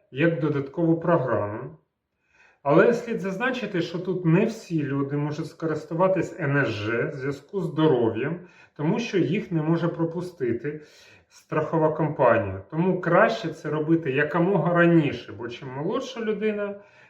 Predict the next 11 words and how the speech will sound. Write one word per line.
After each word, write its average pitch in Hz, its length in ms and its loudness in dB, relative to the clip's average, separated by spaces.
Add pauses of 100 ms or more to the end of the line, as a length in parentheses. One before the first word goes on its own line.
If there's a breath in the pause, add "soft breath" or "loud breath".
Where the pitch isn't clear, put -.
тим 160 220 2
краще 185 380 6
в 165 40 2
неї 156 260 4
здоров'я, 151 500 2
бо 117 140 -2
з 110 100 -8
віком 160 360 -2
воно 117 260 -6
стає 120 400 -6
гіршим. 98 480 -8